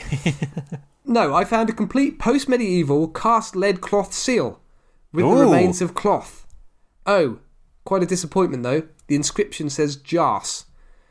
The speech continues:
Speaker 1: Okay, need to carry on here. Surely something will come up. Defecate, nothing. Fornicate, get in. Three results. And
Speaker 2: Ooh.
Speaker 1: we have struck gold here, Sam.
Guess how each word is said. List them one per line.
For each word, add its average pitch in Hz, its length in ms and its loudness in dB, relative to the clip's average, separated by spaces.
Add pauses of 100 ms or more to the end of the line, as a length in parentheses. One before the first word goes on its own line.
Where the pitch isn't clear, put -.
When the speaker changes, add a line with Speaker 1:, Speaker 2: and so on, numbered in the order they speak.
(320)
Speaker 1:
Okay, 113 380 -8 (440)
need 131 180 0
to 131 60 -14
carry 120 260 -2
on 113 120 -6
here. 110 180 -8 (680)
Surely 160 340 0
something 127 360 -4
will 113 60 -8
come 120 200 -4
up. 113 180 -4 (280)
Defecate, 175 600 -2
nothing. 135 380 -4 (160)
Fornicate, 233 800 -2 (220)
get 165 280 -6
in. 143 300 0
Three 175 240 2
results. 151 580 0
And 160 100 4
Speaker 2:
Ooh. 196 320 6
Speaker 1:
we 110 240 6
have 143 160 -2
struck 151 420 -4
gold 147 300 0
here, 139 200 0
Sam. 113 340 -8